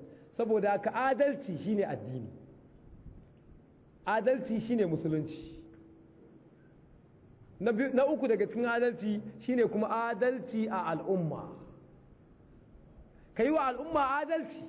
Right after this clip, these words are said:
ka faɗi gaskiya cikin al'amarinka ko da yaushe. Idan abu ya faru na adalci, ka yi adalci. Idan aure ne ya faru,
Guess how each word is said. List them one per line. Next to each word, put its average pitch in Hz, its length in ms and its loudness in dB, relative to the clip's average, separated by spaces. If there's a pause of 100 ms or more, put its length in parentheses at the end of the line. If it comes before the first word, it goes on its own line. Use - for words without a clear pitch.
(520)
ka 233 100 0
faɗi 269 260 2
gaskiya 311 540 2
cikin 320 180 -2
al'amarinka 254 800 0 (340)
ko 349 240 4 (100)
da 302 60 2
yaushe. 175 480 0 (520)
Idan 269 240 2
abu 262 200 2
ya 294 140 2
faru 262 280 2
na 277 100 0 (140)
adalci, 277 400 -4
ka 190 80 -2
yi 180 60 0
adalci. 190 500 -2 (480)
Idan 254 240 2
aure 302 400 2
ne 285 120 2
ya 277 100 4
faru, 262 500 0